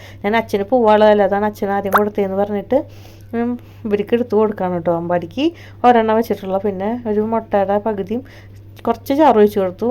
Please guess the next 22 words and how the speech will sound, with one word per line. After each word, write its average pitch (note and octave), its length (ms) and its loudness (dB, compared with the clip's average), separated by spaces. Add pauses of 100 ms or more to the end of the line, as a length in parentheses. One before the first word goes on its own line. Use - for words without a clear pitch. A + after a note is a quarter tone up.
ഉണ്ണിക്കുട്ടന് F#3+ 580 -4 (500)
സാധാരണ A#3 400 2
നമ്മൾ G#3 200 -2
കൊടുക്കണ G#3 300 -4
പോലെ G3 120 0
തന്നെ F#3+ 160 -6
കൊടുത്ത് G3+ 300 -4 (420)
അവർക്ക് G3 300 0
കൊണ്ടു G#3+ 240 -2
കൊടുത്തു. F#3 320 -4 (500)
പിന്നെ A#3+ 200 0
ഇവരൊക്കെ C4 320 6
കഴിച്ച് C#4+ 280 4
കഴിഞ്ഞപ്പോൾ B3 420 2 (340)
അമ്പാടിയുടെ G#3 500 -2
പ്ലേറ്റിൽ C4 400 2
കറിയൊക്കെ G#3+ 380 0
ബാലൻസ് G#3 320 0
ഉണ്ട്. G3 120 -10
അപ്പോൾ G#3+ 140 -8
ഞാൻ A#3 120 -2
വിചാരിച്ചു A#3+ 300 -4